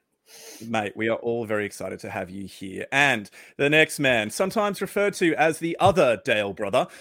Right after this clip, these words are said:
tonight he's on his own, and therefore he's the smartest,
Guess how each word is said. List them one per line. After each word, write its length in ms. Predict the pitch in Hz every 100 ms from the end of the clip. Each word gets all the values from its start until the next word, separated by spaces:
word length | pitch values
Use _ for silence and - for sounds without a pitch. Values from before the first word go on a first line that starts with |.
| -
tonight 320 | - 196 214
he's 180 | 190 214
on 80 | 220
his 140 | 202
own, 360 | 220 254 127 107 _
and 100 | 165
therefore 460 | 170 208 - 214 156
he's 280 | 143 143 123
the 240 | 135 131
smartest, 520 | - 135 151 214 -